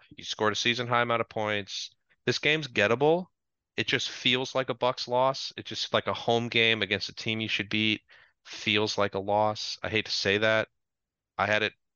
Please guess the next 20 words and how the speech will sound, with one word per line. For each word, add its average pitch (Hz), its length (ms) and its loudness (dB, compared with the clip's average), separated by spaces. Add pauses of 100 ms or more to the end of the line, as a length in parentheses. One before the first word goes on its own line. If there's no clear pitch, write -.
(160)
written 98 220 -6
down 98 240 0
as 110 80 -6
a 113 40 -6
loss, 110 580 -2
but 95 260 -4
I 104 100 2
had 117 140 2
the 117 60 -4
Texans 123 360 -6
as 120 140 -2
a 120 40 -4
win. 139 280 -6
So, 87 440 0
you 101 120 -6
know, 87 160 -4
what 101 80 0
do 110 80 2
I 120 80 2
know? 90 160 -6